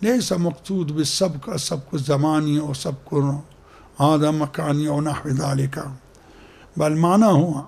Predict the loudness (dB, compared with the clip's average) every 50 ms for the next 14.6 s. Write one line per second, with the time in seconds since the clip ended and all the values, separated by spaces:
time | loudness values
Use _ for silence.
0 | -4 -2 0 0 0 -2 -2 -4 -2 -2 -2 0 0 2 2 2 2 2 -2 0
1 | 2 2 0 0 -2 -12 _ _ -20 -20 -20 _ _ _ -2 0 2 2 2 0
2 | 0 0 -2 -4 -4 -2 -6 -6 -8 -8 -10 -8 -4 -2 0 0 0 0 0 -2
3 | -4 -6 -8 -8 -8 -6 -2 2 4 4 2 2 -2 -8 -20 _ -20 -20 -20 -20
4 | -20 -20 -20 -20 _ -6 2 4 4 4 4 2 0 -2 -6 -18 -20 -20 _ -20
5 | -20 -20 -20 -20 -20 -20 -18 -14 -2 0 0 4 4 4 4 4 2 2 2 2
6 | 4 4 2 0 0 2 4 4 4 4 2 0 0 0 0 -4 -2 -2 0 0
7 | 0 0 0 0 -2 -2 -4 -6 -6 -6 -6 -8 -10 -12 -12 -12 -12 -10 -4 0
8 | 2 4 4 4 2 -2 -10 -12 _ _ -20 -20 -20 -20 -20 -20 _ -12 -4 0
9 | 2 4 4 4 2 0 0 0 2 2 2 2 2 0 0 0 -4 -6 -2 -2
10 | -4 -4 -2 -4 -4 -4 -4 -4 -6 -6 -8 -6 -6 -6 -6 -6 -8 -10 -8 -6
11 | -4 -2 -4 -4 -6 -12 -20 -20 -20 -20 _ -20 -20 -20 -20 -20 -20 -20 -20 -6
12 | -2 -2 -2 0 2 4 6 6 6 6 4 0 -4 -10 -14 -20 _ _ _ -20
13 | _ _ -20 _ -10 -6 -2 0 0 0 0 0 0 2 2 2 0 -2 0 0
14 | 0 0 0 -2 0 2 2 2 2 0 -8